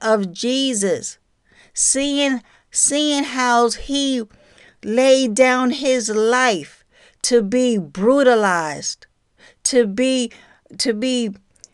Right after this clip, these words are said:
mutilated, to be whipped with a cat o' nine tails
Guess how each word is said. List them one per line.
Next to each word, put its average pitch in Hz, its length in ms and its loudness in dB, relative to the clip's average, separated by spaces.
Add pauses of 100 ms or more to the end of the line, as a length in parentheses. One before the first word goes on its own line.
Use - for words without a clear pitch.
(160)
mutilated, 247 1300 4 (1300)
to 277 160 0
be 269 300 0
whipped 247 760 2
with 247 320 4
a 226 120 4
cat 269 400 0
o' 233 80 2
nine 247 480 2
tails 240 680 0